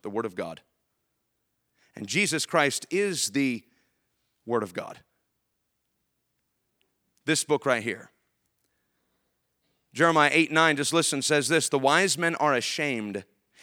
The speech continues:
They are dismayed and taken. Lo, they have rejected the word of the Lord, and what wisdom is in them?"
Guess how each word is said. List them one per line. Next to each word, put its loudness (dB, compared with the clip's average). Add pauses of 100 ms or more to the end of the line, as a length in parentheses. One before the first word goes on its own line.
(160)
They 2
are 2
dismayed 0
and 0
taken. -2
Lo, 4
they 2
have -2
rejected -2
the 0
word 2
of -2
the -2
Lord, 2
and -6
what -4
wisdom -4
is -2
in -6 (640)
them?" -10